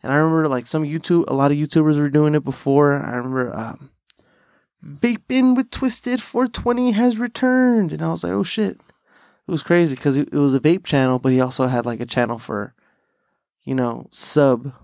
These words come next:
Like, he was a sound system guy. And then he had another channel for, like, weed stuff. Like, when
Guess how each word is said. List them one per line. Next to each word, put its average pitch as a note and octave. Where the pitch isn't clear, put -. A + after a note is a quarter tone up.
Like, B2+
he -
was C3+
a B2+
sound C#3
system A2
guy. -
And B2
then B2
he B2+
had B2
another C3
channel B2+
for, B2
like, A#2
weed E3
stuff. -
Like, B2+
when B2